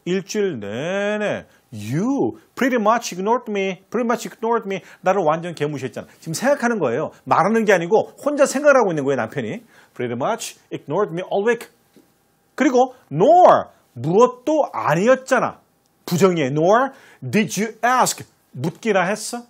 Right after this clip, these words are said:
Nor did you ask. 요게 부사가 앞에 나가면서 도치가 된 거예요.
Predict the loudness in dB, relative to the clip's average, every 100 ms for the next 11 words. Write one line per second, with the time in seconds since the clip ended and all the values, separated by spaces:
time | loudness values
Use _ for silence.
0 | _ _ _ _ _ _ -6 0 4 2
1 | 2 -4 -4 -2 -2 -4 -12 _ _ _
2 | -4 -2 -2 -4 _ -6 0 2 2 0
3 | 0 -2 -2 -4 -4 -6 -8 _ _ _
4 | -2 -2 0 0 0 0 -4 -6 -6